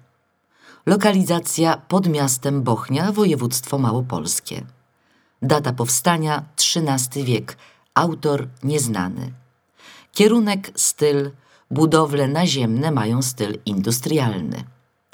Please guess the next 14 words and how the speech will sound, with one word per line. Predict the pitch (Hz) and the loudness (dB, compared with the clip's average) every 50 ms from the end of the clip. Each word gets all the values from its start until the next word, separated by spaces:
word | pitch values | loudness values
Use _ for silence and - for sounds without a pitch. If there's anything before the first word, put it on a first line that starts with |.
| - - - - - - - _ | -20 -20 -20 -20 -20 -20 -20 _
Charakterystyka, | - - 165 165 165 165 - - 175 175 214 196 - - - 185 190 - 160 160 160 | 0 2 4 4 4 0 0 0 2 2 2 0 -2 0 -2 -2 0 2 0 0 0
technika. | 156 - 127 113 110 - - - 104 98 92 - - 98 92 95 - _ _ _ _ _ _ _ _ - _ _ _ _ _ _ - | 0 0 -2 -2 -2 -2 -8 -8 -8 -8 -8 -6 -4 -4 -4 -6 -8 _ _ _ _ _ _ _ _ -20 _ _ _ _ _ _ -2
Tunele | - 170 165 165 170 190 208 196 180 165 156 | 2 2 4 6 4 4 4 4 2 2 2
i | - 127 120 131 | 0 -2 -2 -4
sale | 123 - - 151 151 147 147 147 143 | -2 -2 0 0 0 2 2 2 0
wykute | 131 127 127 123 - 139 139 131 - 139 123 | 2 0 -2 -2 -2 -6 -6 -2 -2 -2 0
w | - | 0
złożach | - - 123 131 131 127 123 117 120 - | -2 0 0 0 0 2 0 -2 -2 -2
soli | - - - 127 131 135 135 147 - 113 | -2 0 0 0 0 0 -4 -6 -6 -6
i | 104 | -6
w | - - | -8 -6
kamieniu. | - 131 123 127 98 87 80 80 73 65 64 - - _ _ _ _ _ _ _ _ _ - | -4 0 0 0 0 0 -2 -4 -6 -8 -10 -14 -20 _ _ _ _ _ _ _ _ _ -4
Budowle | 127 143 165 151 156 147 143 131 135 131 117 | 0 0 2 2 2 0 0 0 -2 -2 0
naziemne | 117 113 110 113 110 139 180 175 165 160 160 151 151 147 151 | 0 0 0 0 0 0 0 0 0 0 0 -2 -2 -4 -6